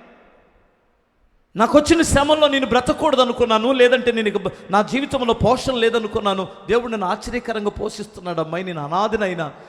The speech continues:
నేను పేదరాలునైనా, పేదవాడినైనా దేవుడు నన్ను విడిచిపెట్టలేదు. ఇలాంటి కార్యాలు చేశాడు దేవుడు అని బాధలో ఉన్నటువంటి వారికి మంచి, నీ జీవితంలో జరిగించిన కార్యాలు చెప్పి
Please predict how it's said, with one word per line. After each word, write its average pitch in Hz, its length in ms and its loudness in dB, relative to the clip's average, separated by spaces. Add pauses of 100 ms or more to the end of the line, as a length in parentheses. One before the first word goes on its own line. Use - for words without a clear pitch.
(240)
నేను 226 340 2
పేదరాలునైనా, 262 1000 2
పేదవాడినైనా 294 800 2
దేవుడు 226 340 2
నన్ను 202 160 -4
విడిచిపెట్టలేదు. 175 680 -8
ఇలాంటి 170 320 -6
కార్యాలు 170 440 -4 (120)
చేశాడు 156 300 -8
దేవుడు 143 440 -8 (560)
అని 196 380 -8
బాధలో 180 460 -6
ఉన్నటువంటి 180 480 -10
వారికి 147 440 -10
మంచి, 190 560 -14 (280)
నీ 180 180 -12
జీవితంలో 226 500 -10
జరిగించిన 269 760 -6
కార్యాలు 196 480 -6
చెప్పి 214 760 -12